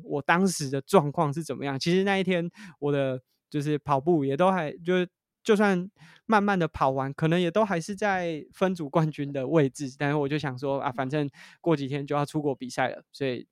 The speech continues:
那，那个配速就完全就放掉，然后就用很轻松的节奏完成。那我觉得这个是，如果你想要选择以赛代训的话，在目标上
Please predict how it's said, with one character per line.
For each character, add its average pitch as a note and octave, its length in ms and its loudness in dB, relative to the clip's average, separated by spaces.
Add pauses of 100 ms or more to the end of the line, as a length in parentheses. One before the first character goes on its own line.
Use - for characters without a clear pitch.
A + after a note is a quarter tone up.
那， D#3 140 0 (100)
那 D#3+ 140 -6
个 C3+ 320 -4 (600)
配 E3+ 160 6
速 D3+ 180 0
就 C#3+ 140 0
完 B2+ 160 0
全 B2+ 180 -8
就 C3 140 -4
放 B2 280 0
掉， A#2+ 340 -4
然 B2 120 -8
后 B2 80 -6
就 C#3+ 120 -4
用 C#3+ 140 -2
很 B2 140 -6
轻 D3+ 180 -4
松 D3 200 -2
的 C#3 80 -4
节 - 180 -10
奏 C3 200 -2
完 A#2 220 -4
成。 C3+ 160 -14 (520)
那 G3+ 200 -2 (680)
我 F3 100 4
觉 G3+ 100 4
得 G#3+ 80 6
这 C4+ 100 0
个 G#3+ 140 2
是， G#3 480 -4 (160)
如 G3 160 2
果 G#3 160 2
你 E3+ 80 -2
想 E3+ 180 -4
要 E3+ 60 -2
选 D3 240 -4
择 C3 220 -4
以 C#3+ 160 -10
赛 D#3+ 180 2
代 D#3 180 -2
训 D3 220 -6
的 C3 100 -6
话， - 300 -8 (140)
在 D3 360 0 (300)
目 A3 160 4
标 D#3+ 240 2
上 D3+ 260 -4